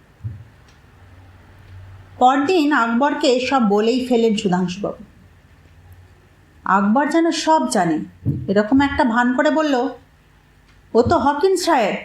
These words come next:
কাগজ পড়তে এসেছিলেন।" "তার মানে?" "হকিন্স সাহেব মারা যান বহুদিন আগে, এই বাড়িতেই। তিনি প্রতিদিন তার ঘরে, অর্থাৎ আপনি যে ঘরে আছেন, কাগজ পড়তে আসেন।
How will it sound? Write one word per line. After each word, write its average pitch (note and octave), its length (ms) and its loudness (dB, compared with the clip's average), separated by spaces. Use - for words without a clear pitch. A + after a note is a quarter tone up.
কাগজ D#4 340 0
পড়তে E4 260 0
এসেছিলেন।" A#3 600 0
"তার D4 200 2
মানে?" D4+ 360 0
"হকিন্স A#3+ 480 0
সাহেব D4+ 340 2
মারা A3 280 2
যান C4 260 0
বহুদিন G#3 440 0
আগে, D#3+ 220 -6
এই A#3+ 160 2
বাড়িতেই। B3 580 0
তিনি A#3 260 4
প্রতিদিন C#4 600 0
তার D4 320 0
ঘরে, G#3+ 440 -2
অর্থাৎ G#3 360 0
আপনি A3 300 2
যে C#4+ 140 -2
ঘরে C#4+ 220 2
আছেন, A#3 460 -2
কাগজ G#3 460 0
পড়তে G#3+ 260 0
আসেন। F3 360 -4